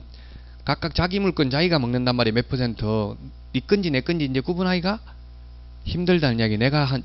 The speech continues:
광고한 건지 네가 광고한 건지 힘들잖아요. 대표자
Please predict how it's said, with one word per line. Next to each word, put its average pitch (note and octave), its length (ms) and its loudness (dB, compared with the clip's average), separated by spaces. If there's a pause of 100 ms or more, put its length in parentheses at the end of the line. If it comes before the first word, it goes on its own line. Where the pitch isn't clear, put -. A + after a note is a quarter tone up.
광고한 B2+ 400 0
건지 G#2+ 240 0
네가 C3 240 4
광고한 A2+ 400 2
건지 G#2 320 0
힘들잖아요. C3 500 2
대표자 C3+ 460 4